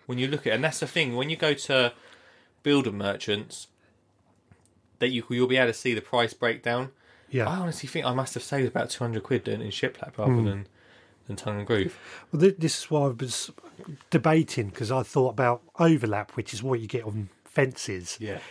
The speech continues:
Speaker 2: And I think that is not worth the money it's printed on. It's not gonna last.
Speaker 1: No.
Speaker 2: Shiplap was what I was prepared to buy. Looked at tongue and groove, which is probably stronger.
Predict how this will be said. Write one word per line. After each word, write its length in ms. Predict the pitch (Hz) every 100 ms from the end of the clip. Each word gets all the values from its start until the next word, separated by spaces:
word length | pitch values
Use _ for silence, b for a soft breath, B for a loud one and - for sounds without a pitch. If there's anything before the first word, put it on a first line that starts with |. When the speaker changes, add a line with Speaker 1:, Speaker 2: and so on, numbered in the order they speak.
| B
Speaker 2:
And 120 | 127 110
I 60 |
think 260 | 107 110 - _ -
that 180 | - -
is 220 | 107 - _ -
not 220 | 135 120
worth 420 | 113 117 101 - -
the 80 |
money 200 | 117 107
it's 100 | 110
printed 300 | - 147 107
on. 100 | 98 113
It's 140 | -
not 260 | 147 135 -
gonna 220 | 123 107
last. 500 | 123 110 92 - - B
Speaker 1:
No. 60 | B 98 B B
Speaker 2:
Shiplap 640 | - - 190 175 160 139 - _
was 220 | 139 135 120
what 200 | 135 123
I 40 |
was 120 | 117
prepared 440 | - - 135 139 131
to 120 | -
buy. 320 | 139 139 139 - B B B
Looked 180 | 208 190
at 100 | -
tongue 380 | - 165 143 139
and 160 | 135
groove, 420 | 123 156 170 165 139
which 380 | 147 - - B B B B B B B
is 100 | -
probably 300 | - 143 117
stronger. 680 | - - 180 208 156 104 135